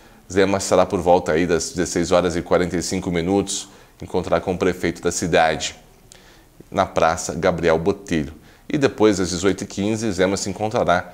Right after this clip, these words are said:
com o prefeito de Divisa Nova. É, tá aí a agenda do governador aqui na nossa região, aqui no sul de Minas. Bom, gente, Andradas terá, acontece em Andradas aí uma programação especial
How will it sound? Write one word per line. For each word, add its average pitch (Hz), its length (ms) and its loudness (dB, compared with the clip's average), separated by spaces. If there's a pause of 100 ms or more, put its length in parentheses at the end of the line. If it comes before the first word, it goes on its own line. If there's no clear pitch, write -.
(220)
com 120 100 -2
o 107 60 -2
prefeito 98 440 -2
de 82 140 -8
Divisa 92 580 0
Nova. 90 960 4 (640)
É, 80 80 -12
tá 82 140 -6
aí 92 140 4
a 90 60 2
agenda 87 300 0
do 85 120 -2
governador 87 640 0
aqui 80 180 -2
na 90 80 2
nossa 85 220 -2
região, 87 260 -2
aqui 87 200 -4
no 95 120 -2
sul - 400 -2
de 131 160 -4
Minas. 95 920 0 (540)
Bom, 156 220 6
gente, 117 260 0
Andradas 110 460 2
terá, 104 300 6
acontece 101 520 0
em 95 40 2
Andradas 90 480 2
aí 80 100 4
uma 87 140 -2
programação 85 520 -2
especial 82 640 0